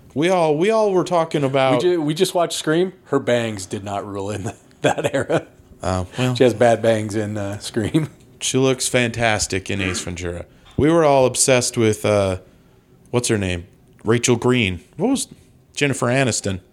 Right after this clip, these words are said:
Speaker 2: Yeah, Jennifer
Speaker 1: You know,
Speaker 2: Aniston.
Speaker 1: from Friends.
Speaker 2: Oh, is that,
Speaker 1: She
Speaker 2: was
Speaker 1: was
Speaker 2: that her
Speaker 1: Rachel
Speaker 2: name in
Speaker 1: Green.
Speaker 2: Fr-, I never
Speaker 1: Yeah.
Speaker 2: watched, I never watched Friends.
Speaker 1: Everybody was obsessed with Jennifer Aniston. Courtney Cox is where it was at, man.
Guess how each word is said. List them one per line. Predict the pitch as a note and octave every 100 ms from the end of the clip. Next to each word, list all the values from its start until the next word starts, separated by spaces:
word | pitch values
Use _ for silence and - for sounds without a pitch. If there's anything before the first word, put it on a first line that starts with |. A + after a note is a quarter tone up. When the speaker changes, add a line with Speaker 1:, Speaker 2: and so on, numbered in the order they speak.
| _ -
Speaker 2:
Yeah, | C3
Jennifer | G#2 A2 A2
Speaker 1:
You | A#2
know, | G2+
Speaker 2:
Aniston. | G2
Speaker 1:
from | G#2+
Friends. | G2+ G#2 F#2+ G2+
Speaker 2:
Oh, | D3+
is |
that, | C3+
Speaker 1:
She | C#3
Speaker 2:
was | C3
Speaker 1:
was |
Speaker 2:
that | C#3+
her | C3
Speaker 1:
Rachel | B2+ C#3+
Speaker 2:
name |
in | D3+
Speaker 1:
Green. | E3+
Speaker 2:
Fr-, |
I | D3+
never | G3
Speaker 1:
Yeah. | G3 G#2+
Speaker 2:
watched, | F#2 -
I |
never | D#3+ A#3+
watched | B2 B2 -
Friends. | - D3 A3
Speaker 1:
Everybody | D3+ F#3 G3 G3
was | F3
obsessed | E3 - D3+ -
with | A2+
Jennifer | C3+ B2+ A2
Aniston. | A2 C#3 - E3+ E3+ -
Courtney | - F3
Cox | A2 B2+ B2+ -
is | G2
where | G#2
it | G2
was | F2
at, | F#2 F#2 F2
man. | F#2 G#2 G#2